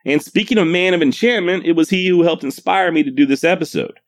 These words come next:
I had been familiar with Tobin for a while, but kinda sorta put it on the back burner.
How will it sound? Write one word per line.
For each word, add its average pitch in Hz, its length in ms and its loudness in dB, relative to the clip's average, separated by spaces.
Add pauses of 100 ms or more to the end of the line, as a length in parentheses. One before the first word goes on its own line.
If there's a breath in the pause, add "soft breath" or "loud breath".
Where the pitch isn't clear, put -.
(240 soft breath)
I - 120 -4
had 226 100 -4
been 240 140 0
familiar 160 540 4
with 123 200 -2
Tobin 147 300 0
for 120 140 0
a 104 60 2
while, 139 460 2
but 87 220 -4
kinda 120 200 -4
sorta 107 240 -2
put 120 200 -2
it 101 120 2
on 92 80 2
the 78 80 -4
back 131 320 -4
burner. 85 240 -6